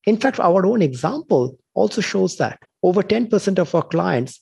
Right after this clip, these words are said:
are above sixty-five years old. You usually would not expect that from a digital bank.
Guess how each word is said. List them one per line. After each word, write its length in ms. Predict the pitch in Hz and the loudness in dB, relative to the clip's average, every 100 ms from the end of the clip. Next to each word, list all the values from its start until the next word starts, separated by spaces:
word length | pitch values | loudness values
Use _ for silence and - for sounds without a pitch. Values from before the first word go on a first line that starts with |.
| _ | _
are 80 | 143 | 0
above 240 | 139 147 | 2 0
sixty-five 560 | - - 151 151 143 131 | -2 -6 -4 0 0 2
years 240 | 127 123 | 0 0
old. 240 | 135 101 - _ _ - | -4 -4 -10 _ _ 0
You 160 | 165 | 4
usually 400 | 170 190 165 175 | 6 4 4 2
would 240 | 160 139 123 | 2 0 0
not 280 | 143 - - | -4 -4 -10
expect 460 | - - - 254 - | -10 -10 -4 -4 -2
that 220 | 110 - | -4 -4
from 160 | - 113 | -8 -6
a 40 | |
digital 400 | 107 113 - - - | -6 -8 -8 -10 -8
bank. 320 | 50 - | -12 -12